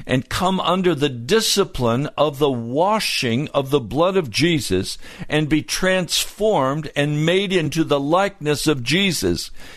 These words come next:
And that's not going to happen if you're not hearing the straight word of God. Faith comes by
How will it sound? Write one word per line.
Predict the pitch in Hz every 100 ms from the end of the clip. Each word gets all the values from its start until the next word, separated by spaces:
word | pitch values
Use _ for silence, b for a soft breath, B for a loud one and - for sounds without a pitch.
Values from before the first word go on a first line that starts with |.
| B B
And | 131
that's | 135 165 -
not | 170 185 156
going | 160 151
to | 120 -
happen | 185 202 - 120 147
if | 139 147
you're | 170
not | 170 147
hearing | - 170 160 117 120 - B B
the | B 139
straight | - - - 165 165 -
word | 143 156 143
of | 120
God. | 156 143 120 82 - B B
Faith | - - 170 185 - -
comes | 170 156 135
by | 117 131 120